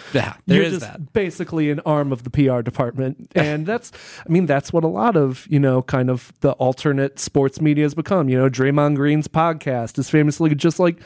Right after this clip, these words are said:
Speaker 1: Mm-hmm.
Speaker 2: Draymond Green telling you that Draymond Green's the best, and
Speaker 1: Yes.
Speaker 2: that Draymond Green has never done anything wrong, and the league doesn't respect Draymond Green. Like,
Speaker 1: <laughs>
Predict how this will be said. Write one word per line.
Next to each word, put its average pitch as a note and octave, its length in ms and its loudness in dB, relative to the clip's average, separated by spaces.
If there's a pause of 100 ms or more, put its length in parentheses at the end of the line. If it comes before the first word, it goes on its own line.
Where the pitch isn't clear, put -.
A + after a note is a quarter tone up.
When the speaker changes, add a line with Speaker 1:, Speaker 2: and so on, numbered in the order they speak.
(120)
Speaker 1:
Mm-hmm. B2+ 280 2
Speaker 2:
Draymond D#3+ 420 0
Green E3 240 -2
telling D3+ 300 0
you E3 120 2
that D#3+ 220 -2
Draymond C#3+ 420 2
Green's D3 300 2
the E3+ 80 -2
best, D#3+ 460 -2
and C#3+ 200 4
Speaker 1:
Yes. D3 140 2
Speaker 2:
that C3+ 100 -10
Draymond D#3 320 2
Green D#3+ 200 2
has C#3+ 120 0
never D3+ 240 2
done D#3 160 2
anything D#3 420 2
wrong, D#3+ 300 4
and D#3 100 2
the C#3+ 60 2
league D3 300 4
doesn't C#3+ 280 0
respect - 380 0
Draymond E3 440 2
Green. E3+ 320 0
Like, D3 260 2
Speaker 1:
<laughs> D3+ 640 -2